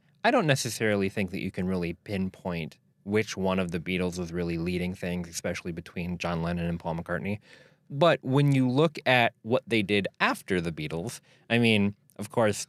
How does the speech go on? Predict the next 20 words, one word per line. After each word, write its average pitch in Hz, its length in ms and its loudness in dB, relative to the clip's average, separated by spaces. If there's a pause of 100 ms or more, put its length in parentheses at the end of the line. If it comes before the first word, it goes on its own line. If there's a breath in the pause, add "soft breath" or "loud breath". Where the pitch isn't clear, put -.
George 107 240 2
Harrison 98 540 2
and 85 280 -2
John 92 200 2
Lennon's 92 340 0
lives 87 300 0
were 85 100 -6
cut - 240 -6
short, 143 340 2 (320 soft breath)
but 104 480 4 (1300)
compare 131 420 2
John 117 300 2
Lennon's 123 600 2
solo 170 340 4
career 98 440 2
to 104 400 0
Paul 110 260 0
McCartney 101 480 0
and 90 160 0
Wings, 87 460 2